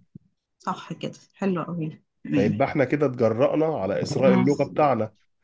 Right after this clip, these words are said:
Speaker 2: كمان احنا ع-، اكتشفنا حاجة تالتة،
Speaker 1: مم.
Speaker 2: هوريها لكم، هوريها لكم من جوه دلوقتي.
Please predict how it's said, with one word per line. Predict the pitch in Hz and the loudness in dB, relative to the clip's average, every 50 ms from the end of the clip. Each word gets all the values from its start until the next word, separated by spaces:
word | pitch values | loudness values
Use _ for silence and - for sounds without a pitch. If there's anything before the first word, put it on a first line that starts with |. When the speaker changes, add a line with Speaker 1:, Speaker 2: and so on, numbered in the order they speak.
| _ _ _ _ _ | _ _ _ _ _
Speaker 2:
كمان | - 110 120 139 151 | -4 0 2 4 2
احنا | 151 147 - 139 113 | 2 0 0 0 2
ع-، | 104 101 95 101 104 - - - | 2 4 2 2 0 -2 -8 -8
اكتشفنا | 101 107 - - - 107 - 151 147 - 143 131 | -10 -8 -8 -8 -8 -2 -2 -2 0 0 0 0
حاجة | - 151 156 147 | 2 2 4 4
تالتة، | 143 170 165 156 - - 113 | 6 6 6 4 4 2 0
Speaker 1:
مم. | 107 - - _ _ _ _ _ _ _ _ _ - | 0 0 -2 _ _ _ _ _ _ _ _ _ 4
Speaker 2:
هوريها | 101 104 104 - - - | 8 8 10 10 8 8
لكم، | 139 - 170 127 113 - | 6 4 4 0 -2 0
هوريها | 107 107 107 107 107 107 120 131 | 2 2 4 4 4 4 2 2
لكم | 135 - 131 113 | 0 0 0 0
من | 107 104 104 | 0 0 2
جوه | 113 127 123 117 | 2 2 4 2
دلوقتي. | 101 98 98 98 - - - | 2 0 -2 -2 -4 -4 -8